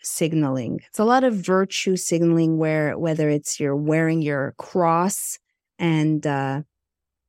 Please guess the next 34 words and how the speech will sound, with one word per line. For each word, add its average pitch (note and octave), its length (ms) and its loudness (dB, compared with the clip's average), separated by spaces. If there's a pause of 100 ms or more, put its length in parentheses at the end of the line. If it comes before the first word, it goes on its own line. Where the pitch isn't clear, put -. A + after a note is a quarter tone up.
pretending E3+ 640 0
to E3+ 100 -4
be D#3 200 2
a D3+ 40 0
good D#3+ 240 -2
Christian E3+ 720 -2
but D#3 160 -2
not D3 200 0
walking D3+ 440 0
your C#3 140 0
talk, C3+ 540 -2
or F#3+ 120 0
you're F3+ 120 2
wearing D#3+ 280 2
your D3+ 100 0
face D#3 420 -4
diaper D#3 580 -2
and D3+ 300 -2
think D#3+ 240 -2
you D3+ 80 0
know D3+ 480 2 (320)
something D3+ 540 0
about C#3 340 -2
health, D3 600 -4 (360)
but - 220 -4
you D#3 60 2
know D#3 100 2
already, D#3+ 560 0
you F3 240 -2 (220)
only F#3+ 340 4
know D#3+ 480 2
about D#3 380 -4
health, D#3+ 440 -2
H D#3+ 300 -6